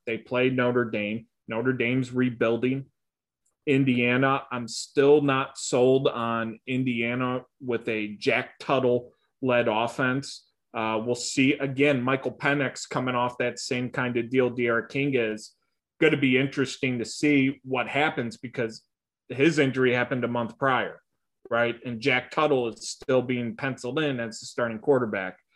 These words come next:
Might be something to monitor. Uh, but Cincinnati can certainly make a Power Six bowl, uh, or group of, uh, six. What, I don't even know what they're, New Year's Six, whatever they're calling them.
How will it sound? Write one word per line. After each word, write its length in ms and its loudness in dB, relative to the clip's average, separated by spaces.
Might 220 2
be 120 2
something 420 0
to 60 0
monitor. 640 0
Uh, 160 2
but 200 0
Cincinnati 560 4
can 200 -8
certainly 540 0
make 460 -2
a 160 -2
Power 380 2
Six 360 0
bowl, 320 2
uh, 480 -8
or 400 -6
group 280 2
of, 280 0
uh, 220 -2
six. 420 -6
What, 120 0
I 120 2
don't 220 0
even 180 -2
know 120 0
what 180 -2
they're, 140 -4
New 240 -6
Year's 360 -2
Six, 400 -10
whatever 340 0
they're 120 -2
calling 340 -6
them. 160 -10